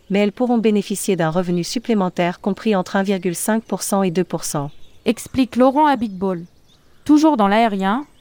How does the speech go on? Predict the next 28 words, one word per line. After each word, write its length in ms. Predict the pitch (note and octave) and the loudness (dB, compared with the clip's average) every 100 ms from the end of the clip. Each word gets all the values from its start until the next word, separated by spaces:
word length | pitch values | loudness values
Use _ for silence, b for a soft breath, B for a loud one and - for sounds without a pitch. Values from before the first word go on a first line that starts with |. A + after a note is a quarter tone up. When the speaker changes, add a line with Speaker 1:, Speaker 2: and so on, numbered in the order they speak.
| _ | _
Speaker 2:
le 160 | G3+ | -2
président 480 | G#3 C#4+ C4+ B3+ C#4 | 0 -4 -4 -2 -2
du 100 | B3+ | -2
directoire 560 | F#3+ B3 B3 - C4 A#3+ | -4 -4 -6 -2 0 0
a 80 | G3+ | 0
également 380 | G#3 A#3 A3+ | 0 -2 0
annoncé 440 | G#3+ A#3 A#3 - C#4+ | -2 -2 -6 -6 -4
le 100 | G#3+ | -2
report 400 | G3 - B3+ A#3+ | -2 -2 -4 -2
de 100 | G3 | -4
la 120 | F#3+ | -6
surcharge 520 | - B3+ - B3+ A3 | -8 -12 -2 -2 -2
G 240 | F#3+ G3 C4 | -6 -8 -4
D 140 | A#3+ | -2
S 340 | G#3+ B3 - - | -2 -2 -6 -12
pour 160 | G3 | -6
les 220 | F#3+ G3 A#3 | -4 -2 0
agences 300 | B3 C4 G3 | 0 -2 -4
de 100 | G3 | -4
voyage 380 | A3 A#3+ A#3+ | -4 -2 0
d'affaires 420 | A#3 A3+ A#3 B3+ C#4 | 0 -2 -2 -4 -4
jusqu'à 340 | A3+ - G#3+ | -8 -8 -4
la 120 | F#3+ | -4
fin 220 | G3 C#4+ | -4 -6
juin 220 | C#4+ C#4+ D#4 | -4 -6 -6
deux 120 | C#4+ | -6
mille 160 | C4+ | -6
vingt-quatre. 680 | A#3 G#3 - E3+ E3+ - _ | -8 -10 -10 -10 -10 -18 _